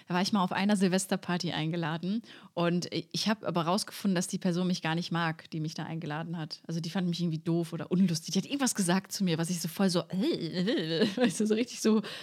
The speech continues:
blöd aufgefasst hab. Und dann hab ich mir den Spaß erlaubt. Ich so, okay,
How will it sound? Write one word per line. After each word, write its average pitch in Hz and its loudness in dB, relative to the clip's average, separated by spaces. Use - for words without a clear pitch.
blöd 247 6
aufgefasst 185 -4
hab. 233 0
Und 349 -16
dann 196 6
hab 254 6
ich 311 0
mir 226 4
den 175 2
Spaß 185 -2
erlaubt. 185 0
Ich 175 -2
so, - -2
okay, 220 -2